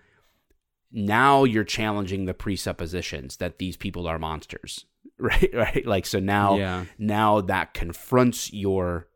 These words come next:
Speaker 1: your internal presuppositions, the way that you see the world. That is what has to be challenged. 'Cause, yeah, facts don't care about your feelings, but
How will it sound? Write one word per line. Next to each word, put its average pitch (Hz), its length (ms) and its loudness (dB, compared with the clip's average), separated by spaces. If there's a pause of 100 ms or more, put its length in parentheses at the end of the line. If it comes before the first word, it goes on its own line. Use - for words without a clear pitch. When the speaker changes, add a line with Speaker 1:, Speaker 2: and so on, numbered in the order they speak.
(120)
Speaker 1:
your 90 220 -2
internal 98 680 -2
presuppositions, 92 1040 -4
the 90 140 -4
way 101 460 2
that 92 160 -8
you 98 100 -10
see 101 220 -8
the 85 120 -4
world. 85 460 -4 (240)
That 107 500 0
is - 180 -10
what 95 180 -8
has - 280 -4
to - 100 -10
be 82 120 -10
challenged. 95 720 -6 (460)
'Cause, - 260 -10
yeah, 131 160 4
facts 143 360 -2
don't 98 160 -8
care 113 120 -6
about 90 180 -4
your 85 100 -8
feelings, 117 420 -4
but 95 260 -4